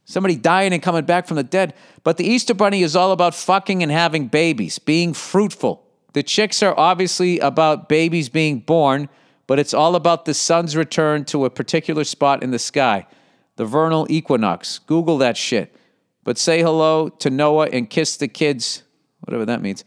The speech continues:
Noah's Ark. Love the, the podcast, and please, for the love of Oster and a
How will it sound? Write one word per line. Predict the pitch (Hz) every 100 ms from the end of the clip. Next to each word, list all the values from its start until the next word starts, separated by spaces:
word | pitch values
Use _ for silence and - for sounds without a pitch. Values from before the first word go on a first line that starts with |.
| _ _ _ _ _ _
Noah's | - 135 107
Ark. | 113 151 - -
Love | - 143 175 147
the, | 160
the | 147 - 143
podcast, | - 156 160 - 156 151 -
and | 123
please, | - 165 165 147
for | -
the | 131
love | 131 151 143
of | 135 -
Oster | 143 151 - 131 131
and | 127 120
a | 104 110